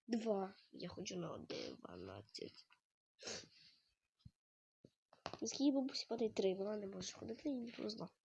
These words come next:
Якщо бабусі вип-, випаде один, вона виграє. Раз, два, три, раз, два. П'ять. Все, в такому стаємо.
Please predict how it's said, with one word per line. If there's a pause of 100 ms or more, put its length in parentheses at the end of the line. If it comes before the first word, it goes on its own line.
(1500)
Якщо
бабусі
вип-,
випаде
один,
вона
виграє. (160)
Раз,
два, (400)
три,
раз,
два. (1900)
П'ять. (260)
Все,
в
такому
стаємо.